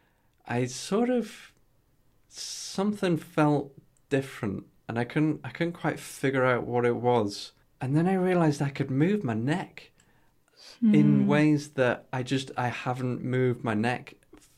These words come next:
Speaker 1: for a long time. And I, and I had gotten so used to mo-, you know, turning with my, my whole body,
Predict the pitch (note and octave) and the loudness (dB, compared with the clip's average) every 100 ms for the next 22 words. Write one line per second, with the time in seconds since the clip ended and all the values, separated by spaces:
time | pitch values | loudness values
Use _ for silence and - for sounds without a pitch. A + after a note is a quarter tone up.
0 | _ _ - - B2 C3+ C3+ A#2+ - C3+ | _ _ -14 -2 4 6 6 2 0 2
1 | C3+ A#2+ A2+ - - - - _ _ _ | 2 0 -4 -12 -20 -20 -20 _ _ _
2 | C3+ C#3+ D3+ D3+ D3+ D#3 D#3+ C#3 G3 F3+ | 2 6 6 6 4 6 4 2 2 2
3 | D3+ D#3+ D3+ D3+ D#3 - D3 C#3 C#3 C3+ | 2 4 6 6 2 -4 -2 0 2 4
4 | C#3 C#3+ C#3 C3+ B2 A2 G#2+ C#3 B2 B2+ | 4 0 -4 -4 -2 -2 -4 -2 0 0
5 | B2+ A#2+ A#2+ A2+ A2+ A2 - A2+ A2 G#2 | -2 -4 -4 -2 -2 -4 -6 -4 -4 0
6 | B2+ G#2+ A2 A2+ G2+ G2 G2 | 0 0 0 0 -2 -6 -10